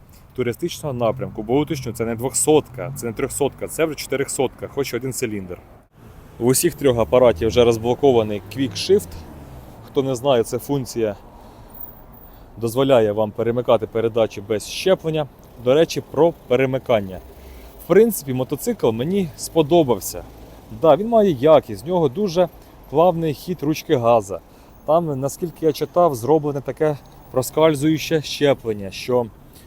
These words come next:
якщо ви гальмуєте двигуном, скидаєте ручку газу, даже різко, то не буде такого пінка, як на китайцях, що такий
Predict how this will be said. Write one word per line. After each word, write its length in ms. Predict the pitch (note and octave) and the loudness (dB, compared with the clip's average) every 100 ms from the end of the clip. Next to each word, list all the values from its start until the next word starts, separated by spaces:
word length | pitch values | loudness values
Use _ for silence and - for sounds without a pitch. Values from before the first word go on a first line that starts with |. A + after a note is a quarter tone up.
| - - - - - - - - | -20 -20 -20 -20 -20 -20 -20 -6
якщо 360 | B2 - E3 C3+ | -6 -2 -2 0
ви 120 | B2+ | 0
гальмуєте 520 | B2 C3+ C#3+ A#2+ A#2+ | -2 -2 -2 -2 -6
двигуном, 520 | A2+ A#2+ D3 F#3+ F3+ - | -6 -6 -4 -4 -6 -10
скидаєте 600 | - - A#2+ B2 A2 - | -16 -10 -4 0 0 -2
ручку 300 | A2 G#2 - | -8 -8 -8
газу, 320 | A#2+ F3 A2+ F#2+ | -4 -4 -4 -6
даже 280 | A2 G#2 A2 | -4 -4 -4
різко, 420 | G2+ F2+ - F2+ - - - - - - | -4 -6 -12 -20 -20 -20 -20 -20 -20 -8
то 140 | C#3 | -4
не 140 | C#3+ E3 | -2 -2
буде 240 | G#3+ E3+ | -2 -4
такого 300 | C#3+ B2 D#3 | -4 0 0
пінка, 380 | - C#3+ - F#3 | -2 -10 -4 0
як 180 | C#3 B2 | 0 -2
на 100 | B2+ | -6
китайцях, 640 | D3+ - F3 D3 - G#2+ | -6 0 0 0 -4 -12
що 380 | - B2 A#2 G2+ - - | -6 0 2 0 -8 -20
такий 460 | - - B2+ G#2+ | -20 -10 -8 -8